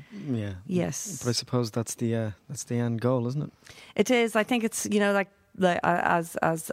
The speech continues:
Speaker 2: any writers say, uh, and I write a bit, but kind of at the story level rather than getting into, to scripting.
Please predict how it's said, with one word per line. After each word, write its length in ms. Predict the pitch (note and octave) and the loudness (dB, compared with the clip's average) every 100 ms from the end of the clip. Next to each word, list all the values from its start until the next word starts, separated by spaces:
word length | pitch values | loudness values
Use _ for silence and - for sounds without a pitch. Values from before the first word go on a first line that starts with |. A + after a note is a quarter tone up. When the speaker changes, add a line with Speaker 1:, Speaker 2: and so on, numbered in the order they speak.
| - | 0
Speaker 2:
any 200 | E3+ E3+ | 0 2
writers 340 | E3+ E3 E3+ | 0 -2 -6
say, 520 | - F#3 F3 F3 E3+ - | 0 2 2 2 0 0
uh, 40 | |
and 420 | D#3 D#3 - D#3+ | 0 0 2 2
I 100 | F3 | 4
write 240 | F3 F3 F3 | 4 2 0
a 60 | |
bit, 260 | E3 F3+ - | 2 0 0
but 140 | E3 | -2
kind 100 | F#3 | 0
of 80 | E3 | 2
at 100 | E3 | 0
the 80 | E3 | -4
story 360 | - G3 F#3+ | 0 2 2
level 320 | F3 E3+ F3 E3 | 2 2 2 0
rather 360 | D#3+ D#3+ D#3 | 0 0 0
than 140 | D#3+ D3+ | 0 0
getting 300 | E3 D#3+ D#3+ | 0 0 0
into, 320 | D3+ D#3+ D3 _ | 0 -2 -2 _
to 100 | - | -8
scripting. 500 | D3 E3+ - E3+ D#3+ | -4 -4 -2 -2 -2